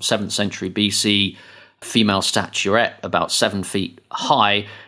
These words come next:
which had been discovered in the year two thousand, and then it seemingly lost somewhere in, in their deposit, which then re-emerged and was on display for only the, the second time. They were able to put on display a recent, there's a statue of Hercules got found right at the beginning of the year.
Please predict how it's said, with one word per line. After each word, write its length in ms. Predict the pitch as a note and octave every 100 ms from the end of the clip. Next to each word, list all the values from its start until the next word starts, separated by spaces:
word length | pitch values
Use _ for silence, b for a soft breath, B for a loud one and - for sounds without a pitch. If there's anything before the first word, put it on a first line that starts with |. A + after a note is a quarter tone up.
| B
which 140 | C3+
had 100 | B2
been 120 | B2 A2+
discovered 380 | A2 B2 A2
in 100 | G#2+
the 80 | G#2+
year 140 | G#2 G#2
two 180 | -
thousand, 500 | G2+ A2+ G#2+ G2+ G2+
and 100 | G2
then 100 | G2
it 100 | G2+
seemingly 460 | - G#2 G2 F#2+ F#2+
lost 460 | G2 F#2+ - - - -
somewhere 420 | G#2+ G2 F#2+ F#2+
in, 140 | F#2 -
in 140 | F#2+
their 140 | G2 G2
deposit, 580 | G2 - F2 G#2 - - B B B -
which 220 | A#2+ G#2+
then 260 | A2+ G#2+ G2+
re-emerged 720 | A#2 G#2+ G2+ A2 A2 G2+ - -
and 140 | G2
was 100 | G2+
on 100 | F#2+
display 560 | F#2+ - A2 G2+ G2+ F#2+
for 260 | - F#2+ G2
only 300 | G2 F#2 F#2
the, 280 | F2+ F2+
the 100 | -
second 440 | F#2+ - A2+ G#2 G2+
time. 380 | A#2+ A2+ A2 G#2 B B B
They 120 | A2 A2
were 40 |
able 200 | A2 G2+
to 60 | -
put 200 | - A2+
on 160 | G#2+
display 680 | G2 - - A#2 G#2+ G#2+ G#2
a 80 | -
recent, 380 | F2+ A2 G#2+ -
there's 220 | G#2 G2+
a 140 | G2 -
statue 400 | - - A#2 -
of 80 | G#2+
Hercules 480 | C3+ C3 - F#2+ F2
got 160 | - -
found 300 | G2+ F#2+ F#2
right 200 | G2 -
at 60 |
the 60 | -
beginning 300 | G2 G2+ G2
of 60 | F#2+
the 80 |
year. 360 | G2 A#2 A2 G2